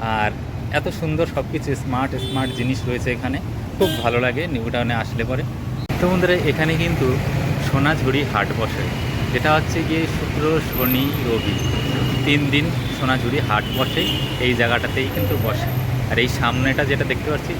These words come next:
এখানে কিন্তু সেই সাঁওতালি নাচগুলি হয়। তবে এখন, আহ, মাঝে মাঝে দেখি এই জায়গাটাকে, আহ, নিয়ে নেয়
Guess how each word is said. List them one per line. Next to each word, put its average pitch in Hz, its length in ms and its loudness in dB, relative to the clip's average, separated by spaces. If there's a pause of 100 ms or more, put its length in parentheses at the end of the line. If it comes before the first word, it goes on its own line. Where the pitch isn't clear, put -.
এখানে 131 260 0
কিন্তু 143 300 -2 (520)
সেই 147 180 4 (240)
সাঁওতালি 139 520 2
নাচগুলি 120 680 0 (100)
হয়। 95 180 -2 (640)
তবে 156 280 4 (100)
এখন, 139 240 -2
আহ, 139 880 0
মাঝে 147 240 2
মাঝে 165 220 2
দেখি 160 220 0
এই 156 80 2
জায়গাটাকে, 143 680 2
আহ, - 20 -2 (420)
নিয়ে 147 200 2
নেয় 120 260 4